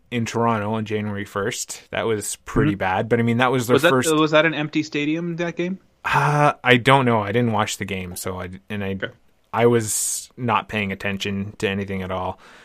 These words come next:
Speaker 1: with, uh,
Speaker 2: Okay.
Speaker 1: with regard to the Senators. Um, but, I mean, that was their first game since December eighteenth, so it's kinda hard to expect them to, to play very well.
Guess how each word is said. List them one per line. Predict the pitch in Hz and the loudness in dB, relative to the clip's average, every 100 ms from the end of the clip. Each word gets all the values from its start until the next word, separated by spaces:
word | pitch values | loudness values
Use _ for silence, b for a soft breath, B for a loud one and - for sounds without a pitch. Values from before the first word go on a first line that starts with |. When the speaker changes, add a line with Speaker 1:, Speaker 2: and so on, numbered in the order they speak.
| b b | b b
Speaker 1:
with, | 104 - 107 | -6 -6 -4
uh, | 95 90 - | -2 -2 -6
Speaker 2:
Okay. | |
Speaker 1:
with | 117 107 | -8 -6
regard | 104 104 101 95 | -6 -2 -2 -4
to | - 98 92 90 | -6 -6 -6 -6
the | |
Senators. | - 98 92 92 92 - - B B B | -6 -6 -6 -8 -10 -10 -14 B B B
Um, | 104 98 95 | 0 0 -2
but, | 95 123 | 2 4
I | 123 | 6
mean, | 127 | 6
that | 151 | 6
was | 160 | 6
their | 127 | 4
first | 120 - 131 - | 2 2 2 2
game | 120 120 110 101 | 2 2 2 -2
since | 110 104 | -6 -6
December | - - 120 110 95 | -8 0 0 0 -4
eighteenth, | 98 - 113 98 - | -6 -6 -4 -4 -4
so | 110 92 92 | -4 -4 -6
it's | - - _ - | -10 -20 _ -8
kinda | - 135 127 | 0 4 4
hard | 113 110 110 | 4 2 2
to | - 98 | 0 -4
expect | 92 - - 110 - | -2 -4 0 -2 0
them | 101 98 95 | -2 -2 -2
to, | 98 87 87 B B B B | -2 -2 -6 B B B B
to | - | -6
play | - - 117 | -2 4 6
very | 113 92 92 | 6 2 -2
well. | 90 85 101 | -6 -4 -6